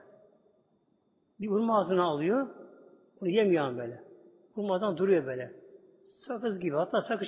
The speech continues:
çiğne-, sakız çiğnemedi bile hurmayı. Bitmesin diye. Ağzında böyle hurma. Yani bir hurma bir saat duruyor ağzında. Yavaş, yavaş, yavaş, yavaş.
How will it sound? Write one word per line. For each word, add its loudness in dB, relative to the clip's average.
çiğne-, 2
sakız -6
çiğnemedi 0
bile -6
hurmayı. -4
Bitmesin -6
diye. -2
Ağzında 2
böyle -2
hurma. -8
Yani -2
bir 6
hurma 2
bir -2
saat 2
duruyor 6
ağzında. 0
Yavaş, -4
yavaş, -6
yavaş, -8
yavaş. -2